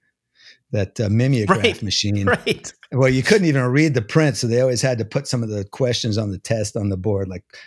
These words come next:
Speaker 1: "Question number seven, that third word is, you know, uh, photosynthesis." <laughs> And it was, it, again, there's no computers, there's no personal computers of any kind.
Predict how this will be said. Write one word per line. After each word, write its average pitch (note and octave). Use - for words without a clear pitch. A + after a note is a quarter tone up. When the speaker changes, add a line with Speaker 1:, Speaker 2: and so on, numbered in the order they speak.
Speaker 1:
"Question G#3
number E3+
seven, D#3+
that B2+
third A#3
word G3
is, C#3
you C3+
know, A2
uh, A2+
photosynthesis." E3
<laughs> -
And C#3+
it E3+
was, F3+
it, F#3
again, C3+
there's B2
no E3+
computers, C3+
there's A#2
no D3
personal C3+
computers G#2+
of G2
any A2+
kind. G2+